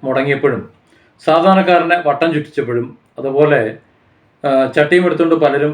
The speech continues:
ഇറങ്ങിയപ്പോഴും ചിലരൊക്കെ ആത്മഹത്യ ചെയ്തപ്പോഴുമൊക്കെ സർക്കാർ ഉദ്യോഗസ്ഥൻ കരുതിയിരുന്നത് തങ്ങൾ സേഫാണ്,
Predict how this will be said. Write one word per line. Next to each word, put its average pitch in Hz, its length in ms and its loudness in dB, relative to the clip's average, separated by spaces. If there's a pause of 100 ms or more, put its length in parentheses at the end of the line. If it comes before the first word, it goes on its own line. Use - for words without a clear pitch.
(140)
ഇറങ്ങിയപ്പോഴും 127 480 -2 (220)
ചിലരൊക്കെ 170 460 2
ആത്മഹത്യ 180 460 0
ചെയ്തപ്പോഴുമൊക്കെ 127 600 -4 (800)
സർക്കാർ 170 400 2
ഉദ്യോഗസ്ഥൻ 170 380 2
കരുതിയിരുന്നത് 127 540 -4 (720)
തങ്ങൾ 175 220 2 (200)
സേഫാണ്, 147 460 0